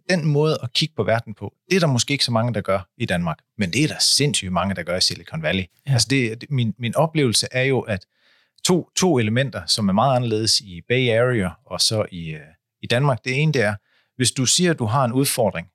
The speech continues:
Speaker 1: så siger folk, hvem du skal tale med for at få den løst, eller prøver selv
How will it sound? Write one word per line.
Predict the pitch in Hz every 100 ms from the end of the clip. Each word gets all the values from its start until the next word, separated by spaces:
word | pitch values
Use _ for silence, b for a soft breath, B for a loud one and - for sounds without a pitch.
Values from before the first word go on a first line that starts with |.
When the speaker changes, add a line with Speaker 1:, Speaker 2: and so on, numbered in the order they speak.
| -
Speaker 1:
så | 135 135
siger | - 135
folk, | - 127 - _ _
hvem | 139 - _ _ _
du | 107 - -
skal | - 110
tale | 131 139
med | 113 110 -
for | 120
at |
få | -
den | 101 104
løst, | 143 165 - -
eller | 110 107 -
prøver | 127 117
selv | - 139